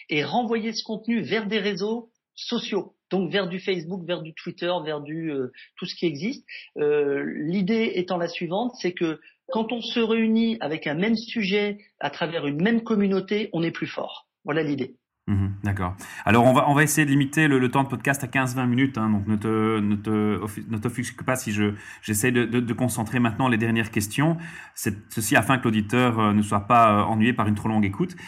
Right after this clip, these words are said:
Speaker 2: Il y a encore des questions importantes et plein de choses à dire. A-, avant mes dernières questions, on va donner l'U R L. Où est-ce qu'on peut aller, euh, sur quel site on peut aller pour s'inscrire et prendre les infos,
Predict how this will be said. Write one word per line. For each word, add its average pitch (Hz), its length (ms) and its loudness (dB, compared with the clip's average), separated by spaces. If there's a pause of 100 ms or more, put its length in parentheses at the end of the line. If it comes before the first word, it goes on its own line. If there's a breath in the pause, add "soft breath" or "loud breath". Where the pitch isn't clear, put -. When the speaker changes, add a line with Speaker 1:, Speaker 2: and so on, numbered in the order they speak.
(100)
Speaker 2:
Il - 40 -2
y - 20 6
a 135 60 6
encore 156 180 2
des 139 80 2
questions 131 260 0
importantes 135 460 0
et 113 60 0
plein 147 160 2
de - 20 0
choses 135 220 2
à 123 80 4
dire. 135 240 2 (360 loud breath)
A-, 104 240 6
avant 175 200 6
mes 160 80 6
dernières 147 320 4
questions, 131 420 2
on 131 60 2
va 143 80 2
donner 151 240 6
l'U 135 120 8
R 120 120 4
L. 117 160 6
Où 151 80 4
est-ce 156 100 2
qu'on 143 140 2
peut 147 160 2
aller, 143 320 4
euh, 113 280 0
sur - 200 -6
quel 135 140 4
site 151 220 -2
on 131 100 0
peut 131 100 0
aller 123 180 4
pour - 200 -8
s'inscrire 123 360 0
et 120 60 -2
prendre 117 180 -2
les 110 80 2
infos, 101 300 0